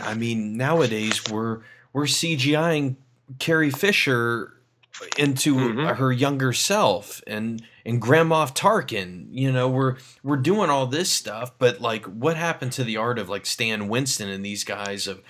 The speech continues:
Speaker 1: creating masks and stuff like that? You know what I mean? And, and I think that's where, if you did a remake of F X, that could be interesting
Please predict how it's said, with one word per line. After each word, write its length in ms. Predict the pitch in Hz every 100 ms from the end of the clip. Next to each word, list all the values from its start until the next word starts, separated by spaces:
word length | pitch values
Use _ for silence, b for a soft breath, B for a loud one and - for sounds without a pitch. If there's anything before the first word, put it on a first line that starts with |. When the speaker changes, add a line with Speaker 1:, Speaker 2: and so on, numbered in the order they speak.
| B B
Speaker 1:
creating 520 | - 131 110 98 92 113
masks 720 | 143 131 120 107 - - -
and 240 | 98 90
stuff 360 | - - 98 -
like 260 | 87 -
that? 640 | - 131 131 131 127 110 95
You 140 | 107
know 100 | 113
what 140 | 113
I 60 | 113
mean? 300 | 117 123 120
And, 220 | 107 101 98 B B -
and 300 | 123 120 - _ _ _ _ _ -
I 80 | 131
think 300 | 131 185 139
that's 340 | 139 160 226
where, 360 | 127 123 107 98 B B B -
if 200 | 127 127
you 160 | 123
did 320 | 110 104 147 196
a 60 |
remake 480 | 135 117 107 98 95
of 140 | 98 98
F 260 | 92 90
X, 420 | 92 90 98 - B B
that 440 | 95 98 123 160 -
could 180 | 127
be 180 | 110 104
interesting 600 | 123 165 110 - 98 95